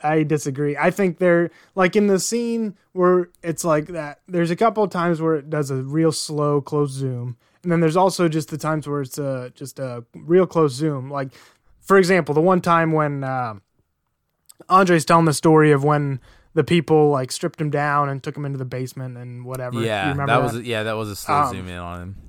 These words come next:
Speaker 1: Um, but anyway, you get, and he's, like, super close, and he's almost, like, trembling.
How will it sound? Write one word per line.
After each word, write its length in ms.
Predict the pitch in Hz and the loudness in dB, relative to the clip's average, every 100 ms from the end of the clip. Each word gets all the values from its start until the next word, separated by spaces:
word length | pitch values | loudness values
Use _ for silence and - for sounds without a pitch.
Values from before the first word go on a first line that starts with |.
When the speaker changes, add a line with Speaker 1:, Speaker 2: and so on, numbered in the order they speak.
| - _ | -20 _
Speaker 1:
Um, 480 | - 175 156 139 127 - | 2 4 4 0 -8 -2
but 120 | 208 | 2
anyway, 320 | 214 208 165 | 4 4 6
you 160 | 170 170 | 4 4
get, 300 | 185 196 - _ - | 4 2 0 _ -4
and 100 | 190 | 0
he's, 140 | 190 160 | 2 2
like, 120 | 151 | 0
super 320 | - 233 190 | 0 0 0
close, 300 | 190 185 160 | 4 4 4
and 60 | 180 | 0
he's 100 | 180 | 2
almost, 380 | 185 220 202 | 2 2 2
like, 160 | 170 147 | 0 -2
trembling. 680 | - 202 190 147 131 120 | -2 0 0 -2 -8 -14